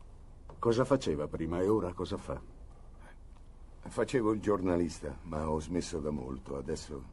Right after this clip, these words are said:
Speaker 2: sono uno scrittore. Raccolgo conoscenze che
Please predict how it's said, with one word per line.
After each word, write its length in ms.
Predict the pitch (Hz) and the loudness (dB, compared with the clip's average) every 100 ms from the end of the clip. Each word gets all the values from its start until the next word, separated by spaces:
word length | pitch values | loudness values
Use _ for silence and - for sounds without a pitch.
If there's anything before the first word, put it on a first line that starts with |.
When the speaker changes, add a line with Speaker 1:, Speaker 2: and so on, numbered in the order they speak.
| - - - - - | -16 -16 -16 -16 -12
Speaker 2:
sono 320 | - 87 80 | 0 2 4
uno 160 | 82 78 | 2 0
scrittore. 600 | - 73 67 60 62 - - - - - - - - - - - - | -2 -6 -6 -6 -8 -10 -14 -16 -16 -16 -14 -14 -14 -14 -14 -16 -12
Raccolgo 800 | - 117 - 110 98 101 90 - - - - - | 0 0 6 6 8 6 4 0 -10 -12 -8 2
conoscenze 840 | 95 90 - 85 78 - 80 69 - - - | 4 4 4 4 4 0 -6 -8 -10 -14 -14
che 180 | - - | -12 -12